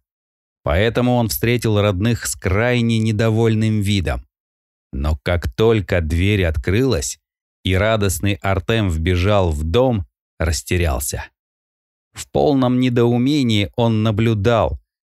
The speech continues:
как порог преодолело инвалидное кресло. Блеснули черные глаза и зловещая усмешка.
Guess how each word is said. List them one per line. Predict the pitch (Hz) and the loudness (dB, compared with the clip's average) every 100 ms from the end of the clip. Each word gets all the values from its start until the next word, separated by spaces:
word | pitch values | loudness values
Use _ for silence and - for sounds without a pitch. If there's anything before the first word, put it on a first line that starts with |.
| _ | _
как | 80 71 - | -4 -4 0
порог | 87 104 123 - | 0 2 0 0
преодолело | 101 98 95 92 95 120 117 113 | -2 0 2 2 2 2 0 0
инвалидное | - 107 101 107 120 98 104 113 110 | -2 0 2 2 2 0 0 0 0
кресло. | - 107 80 - 67 - _ _ _ _ _ - | -2 0 0 -2 -6 -8 _ _ _ _ _ -8
Блеснули | - 76 71 80 95 90 | -2 -2 -2 -2 0 0
черные | 80 - 98 92 90 87 | -2 0 2 2 0 -2
глаза | 80 85 85 92 110 113 92 _ _ _ _ _ - | 0 0 0 0 0 0 -4 _ _ _ _ _ -6
и | 131 | -2
зловещая | 107 107 113 104 101 90 - 101 95 82 - | 0 0 2 2 0 0 -2 0 0 -2 -4
усмешка. | 90 - 90 78 - - | -4 -4 -4 -4 -6 -10